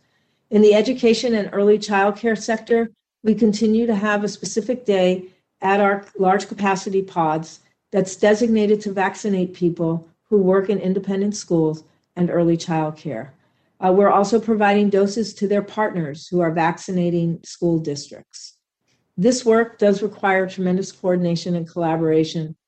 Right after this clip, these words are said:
and I do want to thank everyone who's playing a role in getting members of eligible groups vaccinated, uh, this week, and, uh, I'm moving into next week and the week after as well, 'cause this will take us a while.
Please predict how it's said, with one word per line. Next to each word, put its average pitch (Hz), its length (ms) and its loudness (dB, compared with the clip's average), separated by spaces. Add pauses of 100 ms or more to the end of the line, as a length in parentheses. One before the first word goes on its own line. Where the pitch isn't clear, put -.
(260)
and 196 100 0
I 202 80 4
do 214 200 2
want 214 160 2
to 202 60 0
thank 202 300 -2 (100)
everyone 190 440 2
who's 175 180 0
playing 180 340 -2
a 180 60 0
role 160 500 0 (300)
in 190 160 0
getting 196 340 4
members 196 360 0
of 185 100 0
eligible 190 520 0
groups 160 680 -4
vaccinated, 156 960 -4
uh, 160 120 -8
this 196 300 0
week, 175 280 2
and, 165 260 -4
uh, 156 300 -4
I'm 175 140 -2
moving 185 320 2
into 165 260 -2
next 160 340 -8
week 160 200 -2
and 156 160 -4
the 156 80 -4
week 160 240 -2
after 151 440 -6
as 139 280 -14
well, 135 400 -10 (300)
'cause 214 140 2
this 240 180 2
will 254 100 4
take 214 260 0
us 185 160 -2
a 180 60 0
while. 151 480 -4